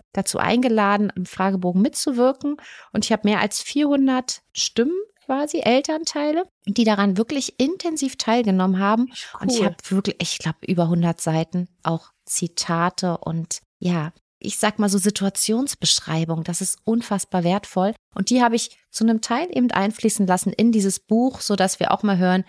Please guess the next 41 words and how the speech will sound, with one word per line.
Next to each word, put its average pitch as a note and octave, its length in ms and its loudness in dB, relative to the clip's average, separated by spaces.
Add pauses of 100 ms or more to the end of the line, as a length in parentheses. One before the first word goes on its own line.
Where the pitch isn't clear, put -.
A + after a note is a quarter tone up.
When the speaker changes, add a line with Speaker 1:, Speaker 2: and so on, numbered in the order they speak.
(240)
Speaker 1:
wie - 80 -12
sieht's G3+ 280 -2
denn G3 160 0
eben F#3 340 0
bei F3 480 2 (280)
Familie G3+ 500 4
X - 260 -4
Y A3 500 2
nebenan G3+ 540 2
aus. F3 540 0
Und F#3+ 160 0
das - 180 -2 (160)
hat A3 200 0
mich A3 160 0
sehr, G#3+ 260 4
sehr C4+ 120 2
berührt, A3 540 2 (160)
weil A3 800 2
wirklich B3+ 380 0
auch - 140 -4
viele C#4 440 -2
Situationen A3+ 580 0
geteilt A3 520 -2
wurden, A3 340 0
wo G#3 260 -2
wir G#3+ 300 0
in G3+ 80 -2
Verhaltensmuster G#3 1040 -2
rutschen, G3+ 640 -4 (120)
die F#3+ 140 -6
wir G3 140 -4
eigentlich A3 400 -6
gar G#3+ 240 -4
nicht C4 220 -2
mehr F3+ 160 0
wollen. E3+ 280 -2
Und F3+ 120 -4 (440)
diese G3 200 0
Menschen G#3+ 440 2
haben's A3+ 200 2
wirklich B3 400 -2